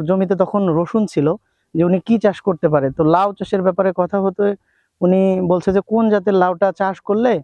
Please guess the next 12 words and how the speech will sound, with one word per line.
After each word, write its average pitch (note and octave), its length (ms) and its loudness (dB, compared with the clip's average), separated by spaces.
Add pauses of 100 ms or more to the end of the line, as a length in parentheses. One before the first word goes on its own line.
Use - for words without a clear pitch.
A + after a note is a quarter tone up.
(400)
অনেক F#3+ 260 2
বেশি F3+ 260 0 (160)
লাভবান E3+ 400 0
হতে F3 200 -2
পারবে F3 280 0
বা E3 140 0
ধরবে E3 360 -2
বেশি। E3 280 -4 (640)
তো F#3+ 60 4 (180)
আমি F#3 200 0 (120)
তখন G3 340 0
ওনাকে F#3 320 0